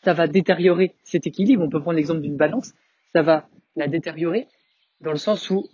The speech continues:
elle va être plus basse d'un côté que de l'autre. Donc, du coup, bah, tu vas moins bien te sentir sur l'instant T. En tout cas, j'espère vraiment que ça peut t'aider. Ce que je veux dire et ce que je voulais vraiment te partager aujourd'hui, c'est que de se sentir mal, je vais le répéter plein de fois, mais se sentir mal,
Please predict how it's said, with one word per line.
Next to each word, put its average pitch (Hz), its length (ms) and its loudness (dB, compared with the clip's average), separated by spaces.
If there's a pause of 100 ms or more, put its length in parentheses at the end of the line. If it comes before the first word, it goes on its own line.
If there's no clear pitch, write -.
elle 156 180 4
va 165 100 6
être 147 180 -4
plus 202 260 0
basse 170 320 2
d'un 160 120 -4
côté 160 280 -2
que - 80 -2
de 143 100 -2
l'autre. 233 220 -4 (320)
Donc, 175 100 -2
du 165 140 -2
coup, 269 100 -4
bah, 220 180 0
tu - 420 -18
vas 170 100 0
moins 196 300 0
bien 202 180 0
te 196 60 -8
sentir - 440 -6
sur - 160 -14
l'instant 147 300 -6
T. - 180 -4 (680)
En 160 100 -2
tout 170 140 -2
cas, 220 260 4 (300)
j'espère 175 300 2
vraiment 190 240 4
que 165 260 2
ça 170 160 2
peut 170 160 -2
t'aider. 180 260 2
Ce - 80 -8
que 165 220 0
je 147 80 -4
veux 156 80 2
dire 196 240 2
et 160 100 2
ce - 80 -8
que 165 120 -4
je 147 100 -4
voulais 160 160 4
vraiment 175 240 0
te 185 60 -6
partager 165 360 0
aujourd'hui, 165 300 0
c'est 175 120 -8
que 147 220 -2 (1000)
de 180 280 -2
se 185 140 -2
sentir 202 360 2
mal, 190 340 4
je 147 60 -8
vais 160 60 2
le 160 60 4
répéter 165 320 -2
plein 185 140 -2
de 180 60 -8
fois, 214 100 -2
mais 175 160 -6
se - 120 -12
sentir 165 320 -6
mal, 190 200 -2